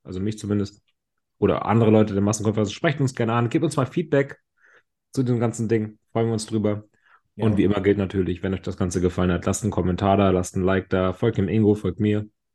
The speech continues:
Speaker 1: und, äh, lasst Liebe da. Danke an dieser Stelle, dass ihr uns immer noch die Treue haltet. Das bedeutet uns wirklich ganz, ganz viel.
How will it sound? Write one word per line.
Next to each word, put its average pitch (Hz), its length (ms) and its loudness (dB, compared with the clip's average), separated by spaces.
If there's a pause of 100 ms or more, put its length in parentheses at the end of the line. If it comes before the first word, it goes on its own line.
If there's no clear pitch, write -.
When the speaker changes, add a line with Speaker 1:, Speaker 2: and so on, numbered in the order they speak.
(600)
Speaker 1:
und, 87 500 -8
äh, 85 320 -2 (280)
lasst - 360 -10
Liebe 85 400 -2
da. 80 320 -4 (300)
Danke 131 340 6
an 123 80 8
dieser 117 220 6
Stelle, 120 340 6
dass 113 300 2
ihr 107 400 2
uns 107 160 0
immer 123 140 2
noch 113 80 0
die 110 100 -8
Treue 131 320 2
haltet. 127 340 0
Das 104 120 -10
bedeutet 110 280 -2
uns 107 160 -6
wirklich 110 240 -8
ganz, 101 200 -2
ganz 101 180 -4
viel. 127 280 4